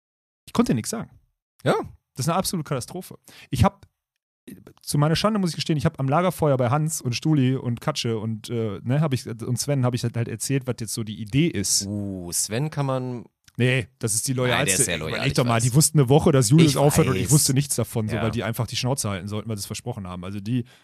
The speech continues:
Speaker 1: die haben dicht gehalten, das waren die einzigen, mit denen ich darüber reden konnte. Sonst, äh, mit euch so ein bisschen, aber sonst
Speaker 2: Mhm.
Speaker 1: halt nix. Und jetzt bin ich gespannt, ey. Jetzt werd ich, jetzt wird das hoffentlich hier, also das wird halt, das könnte ein geiler Winter werden,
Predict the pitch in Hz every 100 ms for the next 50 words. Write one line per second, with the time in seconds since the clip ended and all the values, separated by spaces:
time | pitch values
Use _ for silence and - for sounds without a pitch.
0 | _ _ _ 117 123 123 147 - 131 127
1 | 120 135 120 151 175 143 147 135 127 131
2 | 147 113 107 107 120 - - - - 80
3 | 76 85 - 127 135 123 120 147 165 156
4 | - - 120 101 - 110 156 185 - -
5 | - _ _ - - _ _ - 107 -
6 | 180 214 - 185 117 113 143 160 151 -
7 | _ _ _ - 110 - 190 180 185 -
8 | 190 - 180 185 185 185 - _ _ _
9 | _ _ _ _ - _ _ - 135 165
10 | 269 202 160 156 - 190 196 147 165 160
11 | 170 220 117 107 107 143